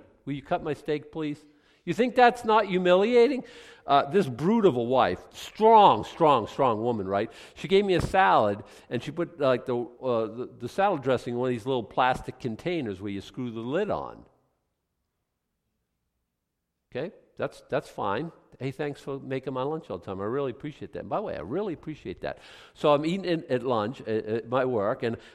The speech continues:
I get this little plastic, and, <laughs> oh, I, just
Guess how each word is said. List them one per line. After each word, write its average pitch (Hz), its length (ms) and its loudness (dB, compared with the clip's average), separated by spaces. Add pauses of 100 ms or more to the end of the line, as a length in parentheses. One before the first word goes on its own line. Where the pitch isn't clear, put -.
I 113 60 -8
get 143 160 -2
this 151 160 -6
little 147 140 -2
plastic, 135 560 -4
and, 107 100 -18 (880)
<laughs> 175 400 -6 (320)
oh, 120 100 2
I, 98 140 2
just 247 1120 -4